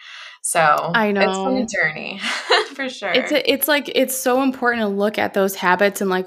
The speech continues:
Speaker 2: why you do them. I feel like so many people wanna know, like,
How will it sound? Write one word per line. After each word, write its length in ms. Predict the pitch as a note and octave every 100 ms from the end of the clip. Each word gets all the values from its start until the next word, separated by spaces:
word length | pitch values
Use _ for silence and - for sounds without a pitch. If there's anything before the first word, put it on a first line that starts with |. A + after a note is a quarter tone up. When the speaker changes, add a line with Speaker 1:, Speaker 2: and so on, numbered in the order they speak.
| F#3+
Speaker 2:
why 340 | F#3+ G3 F#3
you 220 | F#3+ F#3+
do 240 | F#3 G3+ G#3+
them. 340 | - A3 A3 -
I 100 | G#3+
feel 160 | A3
like 160 | G#3+ G#3
so 220 | - G3
many 160 | G3+ G3
people 280 | G#3 G3+
wanna 200 | G3 G3
know, 160 | F#3+ F#3+
like, 280 | F#3 F#3